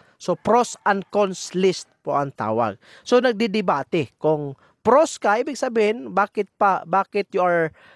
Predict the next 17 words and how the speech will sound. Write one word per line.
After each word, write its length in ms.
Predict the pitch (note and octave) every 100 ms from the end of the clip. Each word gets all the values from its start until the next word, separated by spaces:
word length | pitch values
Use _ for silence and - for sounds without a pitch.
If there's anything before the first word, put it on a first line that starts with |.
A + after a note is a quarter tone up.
| _
you 120 | F3+ F3+
are 480 | F3+ E3 D3+ C3 -
agreeing 560 | F3 D#3 D#3+ A#3+ A3+ F3 -
to 80 | E3
a 40 |
certain 360 | F#3+ F3+ E3+ D3
idea. 400 | C#3+ B2+ A2 - -
Pag 200 | G3 F#3
cons 280 | B3+ C4+ B3+
ka, 240 | - G3
why 280 | F3 G3 G#3+
do 160 | F3 G3
you 200 | G3 F#3
not 240 | G3 B3 -
agree 400 | F3+ D#3 E3+ B2 - - - -
on 160 | D3+ D#3
that 240 | D3+ D#3